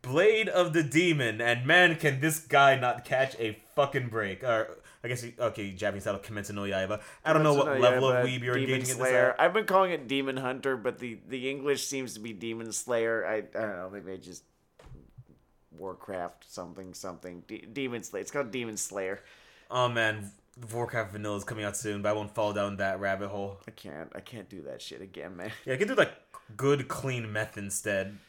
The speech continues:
Speaker 2: Like, it's that or Adderall or both. I can't, I, I'm not gonna do it again. <laughs>
Speaker 1: God.
Speaker 2: 'Cause if I do, then that's just, that's just gonna be what I do.
Speaker 1: Yeah, not much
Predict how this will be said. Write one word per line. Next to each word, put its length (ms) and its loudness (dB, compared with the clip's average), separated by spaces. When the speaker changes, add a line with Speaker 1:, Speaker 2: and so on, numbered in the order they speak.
Speaker 2:
Like, 160 -10
it's 180 -10
that 360 0
or 140 -6
Adderall 640 -4
or 80 -8
both. 380 -8
I 80 -10
can't, 320 -12
I, 340 -12
I'm 140 -12
not 180 -12
gonna 120 -18
do 200 -14
it 80 -12
again. 300 -10
<laughs> 1400 -20
Speaker 1:
God. 400 -6
Speaker 2:
'Cause 200 -4
if 160 -4
I 140 6
do, 380 -2
then 160 -14
that's 300 -4
just, 220 -12
that's 260 -6
just 200 -14
gonna 160 -10
be 180 -10
what 160 -8
I 120 -6
do. 320 -8
Speaker 1:
Yeah, 100 0
not 180 2
much 160 0